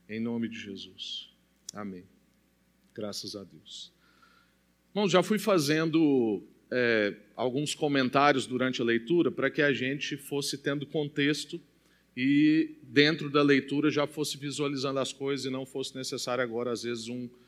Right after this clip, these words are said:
uma contextualização, é, de forma que às vezes a gente nem lembra mais do que a gente leu e a gente perca, né, o que que tá em, em questão aqui.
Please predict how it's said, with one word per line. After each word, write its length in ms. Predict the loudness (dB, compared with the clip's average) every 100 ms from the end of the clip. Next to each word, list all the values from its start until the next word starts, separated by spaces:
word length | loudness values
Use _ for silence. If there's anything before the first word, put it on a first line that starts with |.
| _ _ _
uma 200 | -8 -8
contextualização, 1300 | -6 -6 -4 -4 -4 -2 -2 0 0 -2 -6 -6 -10 -14 _ _ -6
é, 400 | 0 2 4 2
de 160 | -2 -6
forma 260 | -4 -4
que 80 | -2
às 120 | 0
vezes 140 | 2 2
a 60 |
gente 80 | 0
nem 160 | -2 -2
lembra 260 | -2 0
mais 260 | 0 0 -2
do 40 |
que 120 | -4
a 40 | -4
gente 260 | -6 -6
leu 400 | 0 4 4 0 -8 -20 _ _ -10
e 400 | -2 0 0 -2 -6 -20 -10
a 120 | -6
gente 600 | -4 -6 -6 -4 -4 -6 -16 _
perca, 360 | 8 8 8 2
né, 100 | 0
o 80 | 0
que 120 | -2
que 100 | -4
tá 180 | -4 -4
em, 260 | -4 -6 -6
em 100 | -8
questão 460 | -2 -2 -2 -6 -8
aqui. 280 | -10 -14